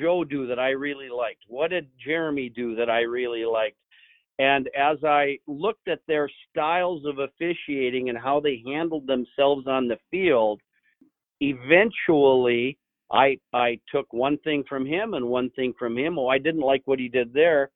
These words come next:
Okay. And eventually my own style developed as I didn't try to imitate any one or two people, but over a period of time, then your own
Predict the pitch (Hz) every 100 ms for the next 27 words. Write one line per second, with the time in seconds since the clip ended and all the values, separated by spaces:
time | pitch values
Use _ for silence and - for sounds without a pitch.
0 | _ _ _ 131 151 - 135 135 - _
1 | _ _ _ _ 135 135 123 131 190 -
2 | - 165 143 139 135 143 131 123 135 143
3 | 143 135 131 - _ - 147 165 175 156
4 | 117 117 107 110 113 120 - _ _ _
5 | _ _ 127 127 135 135 - - 131 147
6 | 185 170 175 165 156 131 _ - 175 202
7 | 170 - 143 139 139 143 139 120 127 151
8 | 151 131 - 139 - 180 202 - 110 110
9 | - _ _ _ _ _ _ - 120 131
10 | _ 139 143 139 127 - 156 151 139 131
11 | - 165 170 135 139 131 131 147 143